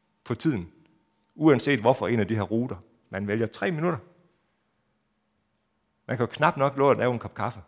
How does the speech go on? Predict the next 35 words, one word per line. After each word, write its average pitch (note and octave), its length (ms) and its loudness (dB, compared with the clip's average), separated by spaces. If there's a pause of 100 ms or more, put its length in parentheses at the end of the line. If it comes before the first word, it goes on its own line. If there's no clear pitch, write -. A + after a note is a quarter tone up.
(640)
på G#2 100 -8
den G#2+ 180 2
tid. G2+ 240 -8 (420)
Tre G#3+ 220 2
minutters B2+ 360 0
forskel. - 400 -4 (680)
I G#2+ 60 -16
kilometer, B2+ 420 8
der A2+ 60 10
er G#2 40 10
afvigelserne A#2 480 6
lidt C#3+ 120 4
større, C3+ 420 2 (200)
men A2+ 160 0
er G2+ 60 4
vi G#2 100 0
ikke D#3 200 -2
enige F#3+ 280 2
om, G#2+ 180 -2 (380)
uanset F3 320 4
hvorfor D#3 220 2
en D3+ 120 4
af A2+ 60 4
vejene C3 260 2
man G2 160 -2
tager, E3+ 220 -2 (460)
så - 120 -14
skal A2+ 140 -10
man C#3+ 100 0
nok D#3 160 6
få B2 140 0
øl E3+ 140 4
til E3+ 140 -10
sin D#3 120 -6
påskefrokost. A#2 640 -8